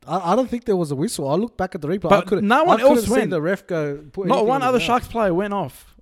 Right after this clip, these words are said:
Speaker 2: They just, no one took off.
Speaker 1: Exactly, because twenty meter restart. Maybe they weren't in position to get ready.
Speaker 2: Listen, it was illegal.
Speaker 1: I don't like
Speaker 2: It
Speaker 1: Chad
Speaker 2: deser-
Speaker 1: Towns. Like, I don't, not that I don't like him. I
Speaker 2: deserved
Speaker 1: know
Speaker 2: a
Speaker 1: him
Speaker 2: send-off.
Speaker 1: personally.
Speaker 2: It deserved a send-off.
Speaker 1: It didn't
Speaker 2: And,
Speaker 1: deserve a send-off.
Speaker 2: and,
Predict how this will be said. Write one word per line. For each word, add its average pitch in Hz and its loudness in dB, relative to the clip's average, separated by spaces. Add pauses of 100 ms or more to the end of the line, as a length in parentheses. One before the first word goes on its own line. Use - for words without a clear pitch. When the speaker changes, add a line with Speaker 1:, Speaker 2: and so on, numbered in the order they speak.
(120)
Speaker 2:
They 185 0
just, 185 -8
no 220 0
one 247 0
took 202 -10
off. 190 -8
Speaker 1:
Exactly, 151 -12
because - -14
twenty 202 -4
meter 185 -2
restart. 151 -6
Maybe 175 -2
they 175 0
weren't 170 -2
in 143 -6
position 147 -10
to 131 -10
get 127 -8
ready. 139 -10 (1700)
Speaker 2:
Listen, 117 -10 (680)
it 127 -12
was 123 -10
illegal. 156 -4
Speaker 1:
I 208 6
don't 214 2
like 170 4
Speaker 2:
It 147 -2
Speaker 1:
Chad 143 2
Speaker 2:
deser- 180 0
Speaker 1:
Towns. 123 -8
Like, 160 -6
I 185 0
don't, 220 0
not 240 -6
that 175 -2
I 151 -4
don't 135 -2
like 143 2
him. 143 -2
I - -4
Speaker 2:
deserved 170 4
Speaker 1:
know 135 -2
Speaker 2:
a 127 -2
Speaker 1:
him 120 -6
Speaker 2:
send-off. 175 2
Speaker 1:
personally. 117 -6
Speaker 2:
It 135 -10
deserved 147 -4
a 131 -6
send-off. 165 -4
Speaker 1:
It 127 -12
didn't 156 -4
Speaker 2:
And, 135 -8
Speaker 1:
deserve 110 -10
a - -18
send-off. 104 -8
Speaker 2:
and, 151 -4